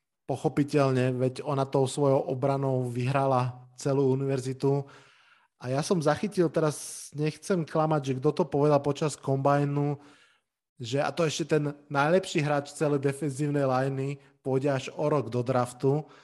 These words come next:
A tak to som fakt zvedavý, a, ako to bude vyzerať naživo o rok, ale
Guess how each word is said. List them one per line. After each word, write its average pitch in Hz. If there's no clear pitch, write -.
A 117
tak 123
to 135
som 139
fakt 123
zvedavý, 123
a, 110
ako -
to 135
bude 127
vyzerať 123
naživo 120
o 120
rok, 139
ale 127